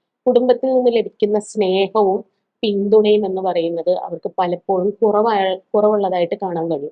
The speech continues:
അപ്പൊ ആ ബാല്യം എന്ന് പറയുന്നതാണ് കുഞ്ഞുങ്ങൾക്ക് നമുക്ക് കൊടുക്കാൻ പറ്റാവുന്ന ഏറ്റവും പ്രധാനപ്പെട്ടത്. നല്ല ശിക്ഷണ രീതി,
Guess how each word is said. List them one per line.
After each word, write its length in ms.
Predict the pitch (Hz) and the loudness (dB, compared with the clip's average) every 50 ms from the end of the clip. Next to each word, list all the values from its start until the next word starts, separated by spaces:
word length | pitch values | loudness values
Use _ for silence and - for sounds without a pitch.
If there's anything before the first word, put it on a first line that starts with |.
| _ - | _ -16
അപ്പൊ 200 | - - 233 240 | -12 -4 -2 -2
ആ 40 | 247 | -2
ബാല്യം 540 | 208 196 208 202 208 214 233 240 294 277 262 | 0 0 0 0 0 0 0 -2 0 0 0
എന്ന് 140 | 226 220 | 0 0
പറയുന്നതാണ് 640 | 214 214 196 190 180 175 185 175 180 180 175 175 180 | -2 -2 -2 -2 -2 -4 -4 -4 -6 -6 -8 -8 -10
കുഞ്ഞുങ്ങൾക്ക് 520 | - - 190 180 190 185 185 196 185 185 208 | -8 -8 -6 -4 -2 -2 0 -2 -2 -4 -4
നമുക്ക് 240 | 202 185 180 - | -6 -6 -4 -6
കൊടുക്കാൻ 460 | 196 - 185 170 165 - - 185 190 185 | -4 -2 -2 -4 -2 -4 -4 -4 -4 -4
പറ്റാവുന്ന 400 | 170 175 - 175 170 170 185 185 | -6 -4 -4 -4 -4 -2 -4 -4
ഏറ്റവും 340 | 170 170 - - 180 190 | -6 -6 -4 -6 -6 -4
പ്രധാനപ്പെട്ടത്. 680 | 185 202 175 160 160 156 160 156 - 160 151 - 151 185 202 _ _ _ _ _ _ _ _ _ - 254 | -4 -4 -4 -4 -4 -4 -6 -6 -6 -8 -8 -8 -10 -10 -10 _ _ _ _ _ _ _ _ _ -4 0
നല്ല 260 | 254 254 262 277 285 | 2 2 4 2 0
ശിക്ഷണ 460 | 277 - - - - - 175 175 175 | -2 -4 -8 -8 -6 -6 -4 -4 -4
രീതി, 340 | 165 160 156 156 - - | -4 -4 -8 -6 -8 -10